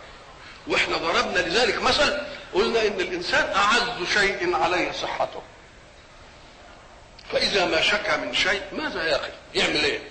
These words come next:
يدور على طبيب عشان يعالج له الحال. طيب أنت بتشتكي بإيه؟ والله باكل بتعب،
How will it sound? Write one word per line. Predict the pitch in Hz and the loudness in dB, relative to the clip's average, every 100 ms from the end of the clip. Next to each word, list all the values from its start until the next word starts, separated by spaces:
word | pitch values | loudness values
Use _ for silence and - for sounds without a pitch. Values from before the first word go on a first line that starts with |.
| - - - - - - - - - | -18 -20 -20 -20 -20 -20 -20 -10 -6
يدور | 156 202 202 | -2 0 2
على | 143 147 | 2 2
طبيب | 135 139 165 143 | 0 -2 -2 0
عشان | 127 - 127 | 0 -2 -4
يعالج | 120 139 123 | -4 -4 -8
له | |
الحال. | 113 - 113 - - | -12 -12 -12 -8 -4
طيب | 151 - | -4 -2
أنت | 165 165 | -4 -4
بتشتكي | - - - - 143 | -4 -4 -4 -4 -10
بإيه؟ | - 131 110 | -12 -12 -10
والله | 135 139 151 156 | -10 -6 -4 -2
باكل | 180 160 - | -2 -4 -4
بتعب، | 131 160 - 113 | -4 -4 -2 -4